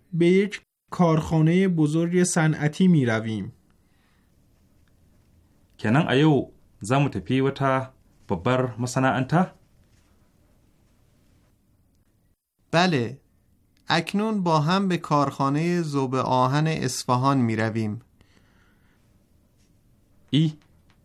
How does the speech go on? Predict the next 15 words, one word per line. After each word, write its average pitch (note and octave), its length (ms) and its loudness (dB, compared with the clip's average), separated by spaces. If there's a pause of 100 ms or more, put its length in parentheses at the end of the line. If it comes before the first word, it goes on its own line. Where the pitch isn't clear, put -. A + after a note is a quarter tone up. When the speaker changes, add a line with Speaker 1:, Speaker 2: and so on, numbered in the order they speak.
(580)
Speaker 2:
yanzu B2 340 0
za D#3 160 0
mu D#3 80 2
tafi - 320 -4 (160)
tare G#2+ 380 0 (580)
zuwa A2 360 0
kamfanin B2+ 640 -2 (420)
ذوب F#2 340 -4
آهن B2 440 -2 (100)
na B2 80 0
اصفهان. F#2+ 540 -4 (2000)
Speaker 1:
محصولات F#3+ 800 2
این G3+ 320 2
کارخانه F3+ 800 2
چیست؟ - 840 -4